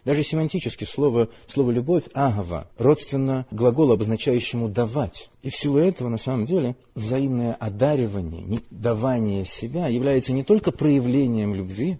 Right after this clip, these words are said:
что, безусловно, закономерно, но и, на самом деле, инструментом культивирования в себе этого чувства. Человек с должным осознанием, подходящий к не-, к необходимости любить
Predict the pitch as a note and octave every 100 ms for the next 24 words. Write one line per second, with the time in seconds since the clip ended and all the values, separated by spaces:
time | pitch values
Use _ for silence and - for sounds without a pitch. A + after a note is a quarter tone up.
0 | _ - F2+ F2 F#2+ D#2 D#2 F2+ E2 A#2+
1 | D#3 G#2+ - B2 D3 C#3+ C#3 - D3+ C3+
2 | C#3+ C3 D3+ - C3+ C#3 D3 C#3+ D3 C#3
3 | C3+ - C#3+ - C#3 B2+ E3 C#3+ G2+ F2
4 | D#2+ - - F#2 F#2 - - - - -
5 | - - - - B2+ C#3 E3 C#3 - G#2+
6 | D3 A2 G#2+ G2 - - A2 A2 G2 D#2+
7 | D2+ - - E2+ F#2+ - - - E2 F2+
8 | - - - - F#2 F2 - F#2+ G2 D#2+
9 | - - - - - _ _ - E2+ E2
10 | G2